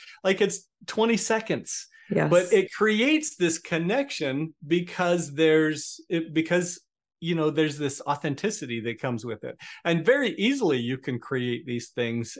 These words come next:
Speaker 1: and send them out, but it does make yourself more accessible and, uh, and builds that connection with them.
Speaker 2: And it just makes you more human.
Speaker 1: Yeah.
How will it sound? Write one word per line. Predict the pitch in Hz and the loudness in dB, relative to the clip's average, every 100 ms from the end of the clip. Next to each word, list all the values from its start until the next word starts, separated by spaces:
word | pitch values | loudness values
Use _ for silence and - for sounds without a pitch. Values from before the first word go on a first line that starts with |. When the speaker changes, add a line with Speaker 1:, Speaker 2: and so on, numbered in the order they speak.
| 135 | -8
Speaker 1:
and | 120 | -8
send | - 147 143 | -4 -2 -2
them | 127 | -2
out, | 156 - | -2 -2
but | 131 - | -4 -2
it | 151 127 | -2 0
does | 160 165 160 | 2 0 0
make | 143 139 | -4 -4
yourself | 143 - 135 - | -8 -4 -4 -4
more | 131 131 | -2 -2
accessible | 120 - 165 - 147 151 151 - - - - | -2 -2 -4 -2 -2 0 0 -4 -16 -20 -12
and, | 139 131 123 | -6 -2 -2
uh, | 127 123 | 0 -2
and | 139 131 | -2 -2
builds | 135 147 | -2 -2
that | 123 113 | -4 -8
connection | - 113 110 - 117 | -10 -10 -10 -12 -14
with | 110 - | -14 -14
them. | 113 - _ _ _ - | -18 -18 _ _ _ 6
Speaker 2:
And | 254 | 8
it | 254 | 8
just | - | 8
makes | 240 240 | 8 8
you | 277 | 8
more | 220 160 | 8 8
human. | 156 190 202 - 165 - _ _ _ _ _ - | 6 4 2 -2 -6 -16 _ _ _ _ _ -6
Speaker 1:
Yeah. | 131 | -6